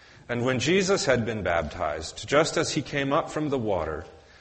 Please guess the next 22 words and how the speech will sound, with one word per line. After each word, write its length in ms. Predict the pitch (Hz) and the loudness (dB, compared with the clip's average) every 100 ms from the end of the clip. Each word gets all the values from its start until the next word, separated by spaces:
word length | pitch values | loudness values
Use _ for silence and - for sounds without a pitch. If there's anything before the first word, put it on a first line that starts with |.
| - | -14
suddenly 500 | - 175 180 196 190 | 0 2 4 2 2
the 140 | 143 | 2
heavens 440 | 131 151 147 151 120 | 2 4 2 0 -2
were 160 | 131 | 0
opened 380 | 131 151 - 87 | 2 0 -2 -8
to 160 | - 90 | -6 -8
him, 360 | 85 78 71 71 _ - - - | -8 -10 -12 -18 _ -20 -20 -12
and 140 | 104 98 | -8 -6
he 220 | - 175 | -2 0
saw 300 | - 147 143 | 4 6 6
the 100 | 123 | 4
Spirit 400 | - 143 151 147 | -2 2 2 2
of 120 | 131 | -2
God 300 | 98 87 90 | 0 0 0
descending 500 | 92 - 147 151 147 | -2 -2 -2 0 -2
like 240 | 127 117 | -2 -2
a 60 | 123 | -2
dove 480 | 117 139 92 76 73 | 0 2 2 -2 -8
and 120 | 95 101 | -6 -4
alighting 520 | 107 123 131 107 92 | 0 2 0 -2 -6
on 180 | 82 76 | -8 -10
him. 420 | 87 78 71 | -10 -12 -12